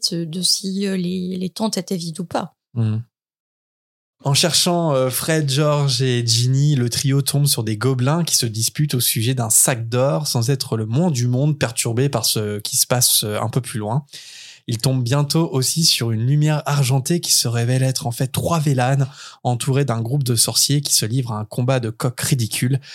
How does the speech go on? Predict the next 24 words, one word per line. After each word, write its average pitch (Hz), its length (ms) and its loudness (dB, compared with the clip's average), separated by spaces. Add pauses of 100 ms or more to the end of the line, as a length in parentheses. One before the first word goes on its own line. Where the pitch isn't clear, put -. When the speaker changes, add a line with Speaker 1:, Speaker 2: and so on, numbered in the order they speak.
(220)
Speaker 2:
les 110 160 0
uns 123 80 2
et - 20 0
les 107 220 -2
autres 127 140 0
se 120 100 -2
vantant 113 340 -2
d'être 113 220 -6
tueurs - 260 0
de 123 100 0
dragons 120 640 0
ou 151 140 4
chasseurs 135 380 0
de 113 80 0
vampires. 113 520 -4 (480)
Harry, 117 320 2
euh, 107 100 -2
pouffe 127 280 -2
de 120 140 2
rire 127 360 0
en 113 140 -6
reconnaissant 113 560 0
Stan - 380 2
Rocade, 113 560 -2